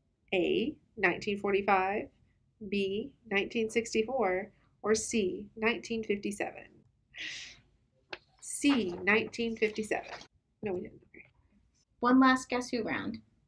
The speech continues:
Speaker 1: This person was a black nationalist who helped in, end apartheid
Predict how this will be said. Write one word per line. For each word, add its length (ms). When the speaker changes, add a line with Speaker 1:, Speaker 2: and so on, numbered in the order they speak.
Speaker 1:
This 180
person 380
was 140
a 40
black 360
nationalist 760
who 120
helped 420
in, 240
end 380
apartheid 720